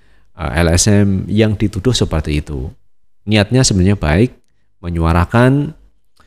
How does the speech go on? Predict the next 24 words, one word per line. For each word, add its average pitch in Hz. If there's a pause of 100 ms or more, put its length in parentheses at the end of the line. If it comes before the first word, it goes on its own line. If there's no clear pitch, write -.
(300)
eh, 71
aspirasi 87
masyarakat. 82
Ada 147
loh 107 (480)
warga 107
yang 101
seharusnya 87
menerima 87
bantuan, 104
tidak -
menerima 85
bantuan. 78 (640)
Ini 139
yang 98
disuarakan 85
oleh 95 (160)
Rohman 101
dan 90
teman-teman. 78
Tetapi 95 (540)
ketika 90
bertemu 90
dengan 87